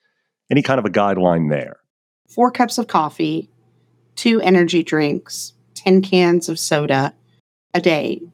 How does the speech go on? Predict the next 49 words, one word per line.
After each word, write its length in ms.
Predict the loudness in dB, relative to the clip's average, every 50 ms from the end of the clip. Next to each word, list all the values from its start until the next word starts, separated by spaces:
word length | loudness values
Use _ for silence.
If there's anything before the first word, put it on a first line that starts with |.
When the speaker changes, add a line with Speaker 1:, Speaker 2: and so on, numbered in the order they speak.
| _ _ _ _ _ _ _ _ _ -6
Speaker 2:
are 80 | -4
sort 180 | -2 0 0 0
of 140 | 0 0 0
ballparks. 920 | 0 0 0 -2 -2 -4 -4 -4 -4 -6 -8 _ -16 -16 -16 -16 -16 -20 _ _ _ -8
Speaker 1:
Ten 260 | -4 -2 -2 -2 -2
cans 340 | -2 -2 0 0 0 2 2
of 120 | 0 0
soda 460 | 0 0 2 2 2 4 4 4 2 2
a 40 |
day? 400 | 0 0 0 2 2 2 0 -2 -2 -2
I 100 | -2 -2
try 300 | 0 0 0 0 2 2
to 200 | 0 -2 -4 -6 -12 _
keep 240 | -2 0 0 0 2
it 60 | 2
under 240 | 2 2 4 2 0
ten 280 | -2 -2 -2 0 2 2
a 80 | 2
week. 360 | 2 2 2 2 0 0 -2 -2
Speaker 2:
<laughs> 40 | 0
Well, 340 | 2 2 2 2 0 0 -4 -10 -18 -20 -20 -14 -2 2
I'm 140 | 4 6 6
not, 300 | 6 4 2 -2 -10 -14 -14 _ _ _ _ _ _
you're 280 | -2 0 0 0 0
asking 400 | 2 0 -2 -2 -2 -2 0 2
only 240 | 4 4 6 6 4
about 300 | 4 2 2 0 0 -2 _ _ _ _
from 220 | _ 2 2 2 2
the 80 | 2
caffeine 580 | 0 -2 -4 -4 -4 -4 -2 0 2 2 2 0
perspective. 800 | -2 -6 -8 -8 -6 -4 -6 -6 -6 -6 -10 -12 -12 -12 -14 -20 _ _ -4
Speaker 1:
Right. 280 | -4 -4 -4 -8 -14 -20 _ _ _ 2
Speaker 2:
You 80 | 2
know, 40 | 2
there 140 | 4 2 0
are 80 | -2 -2
a 40 | 0
lot 220 | 2 2 2 2
of 140 | 0 -2 -2
reasons 400 | -2 -2 -2 -4 -8 -12 -8 -6
you 40 | -6
shouldn't 260 | -4 -2 -4 -2 -2
have 180 | -2 -4 -4 -6
ten 240 | -6 -4 -2 -2 -2
cans 320 | -2 -4 -4 -4 -4 -6
of 80 | -8 -8
soda 460 | -4 -2 0 0 2 0 0 0 -2
a 40 | -2
day, 420 | -2 -2 -2 -2 -4 -6 -8 -10